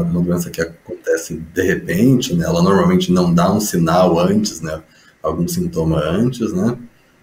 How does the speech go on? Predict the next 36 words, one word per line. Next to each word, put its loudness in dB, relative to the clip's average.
Esse -4
sangramento 0
causa 0
um 4
aumento 2
aí 0
muito 0
rápido -4
da -6
pressão -4
dentro -4
da -6
cabeça, -14
né? -12
Isso -16
causa -6
uma, -2
uma -6
lesão -4
cerebral -8
que -20
costuma -10
ser, -8
infelizmente, -2
aí -2
muito 0
grave, 0
né? -6
Quando -12
o 0
atendimento -6
não -10
é -12
feito -10
rápido, -6
né? -20